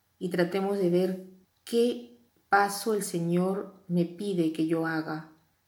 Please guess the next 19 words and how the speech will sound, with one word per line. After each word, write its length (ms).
para 180
que 160
yo 200
ame 540
un 180
poquito 380
más 580
a 100
la 160
persona 520
que 120
el 80
Señor 720
me 140
ha 120
puesto 300
a 40
mi 120
lado, 520